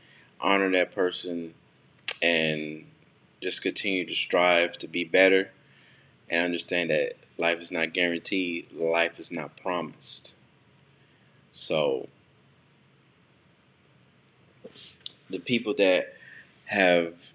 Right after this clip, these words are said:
if you've recently lost somebody, or you're currently going through this, or uh, a past death has affected you, understand that it's okay to not be okay.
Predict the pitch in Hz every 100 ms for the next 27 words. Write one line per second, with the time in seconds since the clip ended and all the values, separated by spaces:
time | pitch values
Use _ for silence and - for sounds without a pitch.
0 | - 90 95 87 82 95 101 - 101 98
1 | 95 95 95 101 95 92 92 95 92 92
2 | 85 76 76 78 80 - _ 85 80 -
3 | 95 95 87 90 95 95 92 92 92 92
4 | 92 92 - 80 - _ - _ _ _
5 | - - 73 50 - - 92 92 - 92
6 | 92 90 85 82 98 92 92 - 90 87
7 | - _ _ _ _ _ _ _ _ _
8 | _ _ 98 107 104 104 - 95 92 87
9 | 80 73 - - _ _ _ - - -
10 | - 110 98 95 95 _ - 85 87 -
11 | 90 87 82 92 87 -